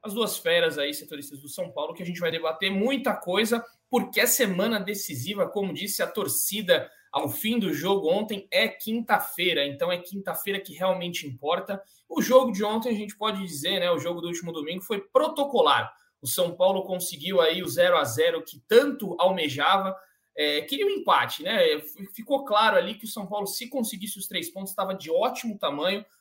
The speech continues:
mas o zero a zero tava de bom tamanho, um empate, um pontinho,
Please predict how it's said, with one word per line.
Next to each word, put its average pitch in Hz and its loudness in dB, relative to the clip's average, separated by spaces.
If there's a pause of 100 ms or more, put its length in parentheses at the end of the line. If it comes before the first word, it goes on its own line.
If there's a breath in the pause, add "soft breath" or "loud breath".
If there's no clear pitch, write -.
(120)
mas 185 2
o 180 -4
zero 190 2
a 165 4
zero 180 2
tava 196 -4
de 160 -10
bom 175 0
tamanho, 160 -2
um 165 -6
empate, 160 -2
um 170 -10
pontinho, 170 -6